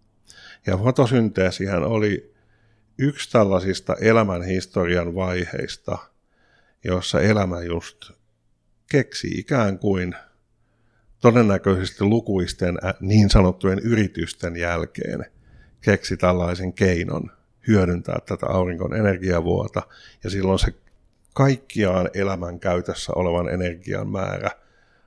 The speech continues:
moninkertaistui. Ja vastaavanlaisia niin kuin uutuuksia elämä on tehnyt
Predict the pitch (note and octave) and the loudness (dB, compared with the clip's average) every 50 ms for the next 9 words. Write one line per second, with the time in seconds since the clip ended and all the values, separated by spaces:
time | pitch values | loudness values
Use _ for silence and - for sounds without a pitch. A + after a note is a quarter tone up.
0 | _ - - G2+ G2 G2 F#2 F2 E2+ - - F2+ F2+ F2 E2+ - - - - - | _ -6 -2 0 0 0 0 -2 -4 -2 0 0 0 0 -2 -4 -6 -8 -8 -8
1 | A2 - - - - - - - - _ _ _ _ _ _ _ _ _ - _ | -8 -12 -14 -12 -12 -12 -12 -12 -14 _ _ _ _ _ _ _ _ _ -20 _
2 | _ _ _ - - - - _ - A2+ G2+ G#2+ C3 C#3 C3 - - C#3 A#2+ A2 | _ _ _ -20 -20 -20 -16 _ -4 -2 2 2 2 2 2 0 0 2 2 2
3 | G#2 G#2+ G2+ G2+ G2+ G#2 - - B2+ B2 A#2 - - - D#3+ D#3 C#3+ B2 A2 - | 2 0 -2 -2 -2 -2 -2 -2 -2 -4 -4 -4 0 2 2 4 4 2 0 2
4 | - G3 F3+ E2 - - - G#2 G#2 G2+ F#2 A2 A2 G#2+ G#2+ G2+ G#2 G#2 A2+ A2+ | 0 0 0 0 -4 -6 -4 -2 0 0 0 0 0 0 0 -2 -2 -4 -4 -4
5 | A2 - A#2 A#2 G#2 G#2 G#2 G2 | -2 0 0 0 0 0 -2 -4